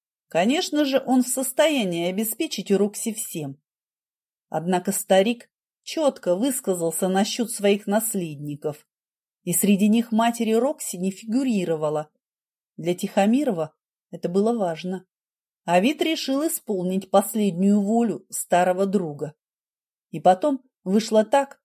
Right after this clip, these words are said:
что Вит многим был обязан ему. Вернее, благодаря Тихомирову у Витольда появилась любимая жена и семья.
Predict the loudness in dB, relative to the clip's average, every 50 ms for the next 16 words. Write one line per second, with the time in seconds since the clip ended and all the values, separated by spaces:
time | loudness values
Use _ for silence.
0 | _ _ _ -14 -10 -2 2 2 4 4 2 0 -4 -6 -10 -20 _ _ _ _
1 | 2 4 4 4 4 4 2 2 2 0 0 -2 -2 0 -2 -2 -4 -4 _ 0
2 | 0 2 4 4 2 2 2 0 -4 -4 -6 -10 -10 -4 0 2 2 4 2 0
3 | -2 -8 -14 _ _ _ _ _ _ _ _ _ _ _ _ _ _ _ -4 0
4 | 0 2 2 2 2 2 2 2 2 2 2 2 2 2 4 4 4 4 4 2
5 | 0 -2 -2 -4 -2 0 2 2 2 2 0 0 0 -2 -2 -4 -8 -14 -16 _
6 | _ _ _ -10 -6 -2 -2 -2 -2 -2 -2 -2 0 0 0 0 -2 -2 -4 -6
7 | _ _ _ _ _ -4 -2 0 2 2 2 0 0 -2 -4 -4 -2 0 0 2
8 | 2 2 2 0 2 0 -2 -2 -2 -2 -2 0 2 2 0 -2 -4 _ _ _
9 | _ _ _ -12 -10 -8 -2 0 2 4 4 2 0 -2 -8 -10 -12 -16